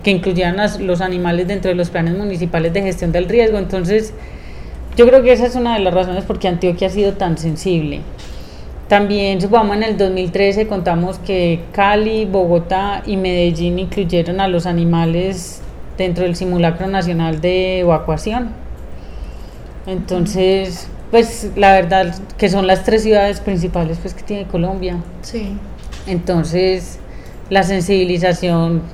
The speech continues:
Speaker 1: se ha hecho, hay gente, hay gente que ha sido, pues, que le, como le gusta el tema y le apasiona, son sensibles al tema, entonces se ha logrado, pues, con estas personas se ha logrado un mejor,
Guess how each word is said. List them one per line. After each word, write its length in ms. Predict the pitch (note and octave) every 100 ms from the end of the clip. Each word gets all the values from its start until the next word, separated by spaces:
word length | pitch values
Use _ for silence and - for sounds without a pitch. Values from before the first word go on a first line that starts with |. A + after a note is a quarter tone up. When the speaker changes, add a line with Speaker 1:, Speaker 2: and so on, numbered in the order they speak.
| -
Speaker 1:
se 180 | - G3+
ha 120 | G3+
hecho, 640 | A3 A3+ A#3+ A3 G#3+ G#3+ G3 - - -
hay 340 | G3+ F#3+ F#3 F3+
gente, 400 | F#3+ G3+ A#3+ A3 - - - - -
hay 140 | G3
gente 240 | F#3+ G3+ A3
que 80 | A3
ha 40 |
sido, 800 | - A3 G#3 G#3 G#3 G#3+ G#3 G3+ F#3+ - - - - - - - - - - - - - - - -
pues, 200 | A3 A3
que 100 | G#3+
le, 260 | G3 F#3
como 360 | F3 G3+ G3 G3
le 140 | F#3+ F#3
gusta 300 | F#3+ F#3 A3
el 120 | G#3+
tema 280 | A#3 A3+ A3
y 40 |
le 80 | G#3+
apasiona, 580 | G3 F3 G#3+ A3 A3 F#3+
son 300 | - G#3+ F#3+
sensibles 540 | G#3+ G#3+ B3 A#3 G#3+
al 140 | G3
tema, 240 | F3 A#3+ A3+
entonces 840 | F3 F#3 E3+ F3 F#3 G3 F3+ - - - -
se 140 | -
ha 60 | G3+
logrado, 960 | G#3 F#3+ G3 F#3+ G3 G3 G3 G3 F#3+ F#3+ E3+ - - - - -
pues, 160 | A#3 A3
con 180 | A3 G3+
estas 240 | F3 A3
personas 340 | A#3 A3+ A#3 G#3+
se 60 |
ha 20 | F3+
logrado 300 | F3+ G3 G3
un 100 | G3
mejor, 580 | F#3+ G3 G3 F#3+ F#3+